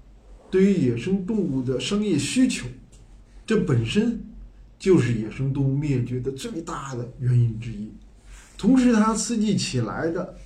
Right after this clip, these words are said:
这种“异宠”的概念、炫富的，或者是这样那样原因的，从小虫子到大老虎，从自己的能力的不同，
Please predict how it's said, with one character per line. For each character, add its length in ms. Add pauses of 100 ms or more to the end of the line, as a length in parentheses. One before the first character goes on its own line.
(340)
这 140
种 240
“异 340
宠” 400
的 120
概 240
念、 200 (1080)
炫 340
富 300
的， 240 (1300)
或 200
者 160
是 140
这 140
样 200
那 100
样 200
原 160
因 220
的， 200 (1300)
从 220
小 280
虫 240
子 320
到 140
大 240
老 140
虎， 220 (1800)
从 320
自 240
己 220
的 480
能 300
力 200
的 380
不 160
同， 340